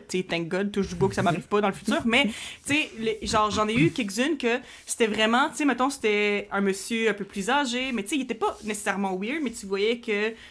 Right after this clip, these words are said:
il me regardait, puis qu'il me trouvait très belle, puis il m'a dit « Bonjour, passez une belle journée, euh, vous êtes très belle », tu sais, genre de quoi de même. Fait que, tu sais, je veux dire, c'est, c'est gentil, mais j'étais juste comme « Ah, de l'attention que je n'ai, genre, jamais eu avant »,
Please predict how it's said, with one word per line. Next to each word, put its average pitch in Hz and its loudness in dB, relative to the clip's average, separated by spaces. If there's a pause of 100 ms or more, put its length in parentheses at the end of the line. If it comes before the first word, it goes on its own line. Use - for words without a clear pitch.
(120)
il 196 0
me 196 4
regardait, 196 0 (240)
puis 196 -8
qu'il - -4
me 202 0
trouvait 202 -2
très 214 2
belle, 208 4
puis 214 -2
il - 4
m'a 196 4
dit « 180 -4 (140)
Bonjour, 214 0
passez 214 2
une 214 2
belle 208 4
journée, 202 0
euh, 196 -4
vous 185 -6
êtes 196 -4
très 202 0
belle », 180 0
tu - -12
sais, 180 -8 (140)
genre 180 -6
de 196 -2
quoi 202 2
de 196 0
même. 170 -6 (100)
Fait 220 4
que, 226 -4
tu 269 2
sais, - 0
je 220 0
veux 233 4
dire, 233 -2
c'est, 233 2 (280)
c'est 285 -2
gentil, 240 0
mais 254 0
j'étais 247 -2
juste 277 -2
comme « 285 0 (280)
Ah, 349 2
de 294 0
l'attention 294 0
que 269 0
je 233 0
n'ai, 240 4
genre, 240 0
jamais 262 2
eu 277 4
avant », 247 2